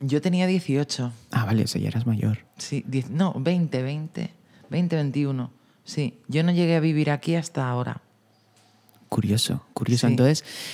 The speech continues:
Speaker 2: ah, naces en Madrid.
Speaker 1: Sí.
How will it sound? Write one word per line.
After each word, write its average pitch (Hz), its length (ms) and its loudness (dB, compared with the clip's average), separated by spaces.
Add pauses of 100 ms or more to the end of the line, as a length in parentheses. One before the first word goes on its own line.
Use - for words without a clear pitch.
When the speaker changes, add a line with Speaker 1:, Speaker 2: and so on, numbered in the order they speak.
(160)
Speaker 2:
ah, 107 560 2 (160)
naces 120 320 0
en 117 60 4
Madrid. 131 420 2 (140)
Speaker 1:
Sí. - 320 -2